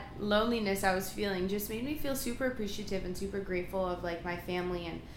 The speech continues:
and where I'm at with, like, my parents and my brothers and, like, the relationships I've built with all of them. And I think it's just making me really wanna remind you, because this has been something that's been so heavy on my heart lately, because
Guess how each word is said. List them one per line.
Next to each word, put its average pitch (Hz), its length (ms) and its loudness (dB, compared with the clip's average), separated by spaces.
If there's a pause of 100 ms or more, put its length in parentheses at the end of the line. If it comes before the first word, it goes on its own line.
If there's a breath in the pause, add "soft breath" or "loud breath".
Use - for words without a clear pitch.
(200 loud breath)
and 196 160 2
where 202 120 6
I'm 202 140 6
at 190 160 6
with, 190 140 0
like, 185 160 -2
my 185 100 0
parents 185 480 0
and 180 100 0
my 175 80 0
brothers 180 520 4
and, 180 100 2
like, 175 140 -2
the 190 80 2
relationships 214 640 0
I've 180 220 0
built 190 180 2
with 190 140 0
all 180 180 4
of 180 140 10
them. 175 400 4
And 185 340 2 (420 loud breath)
I 247 80 6
think 339 200 4
it's 392 200 0
just - 440 -4
making 262 320 2
me 302 100 0
really 214 240 4
wanna 190 260 2
remind 170 320 -2
you, 190 80 0
because 196 360 0
this 214 160 -4
has 302 180 -6
been 311 220 0
something 220 400 -2
that's 196 180 0
been 185 180 0
so 196 340 2
heavy 226 280 0
on 240 100 4
my 208 120 2
heart 185 320 2
lately, 170 440 -2 (300 loud breath)
because 202 680 2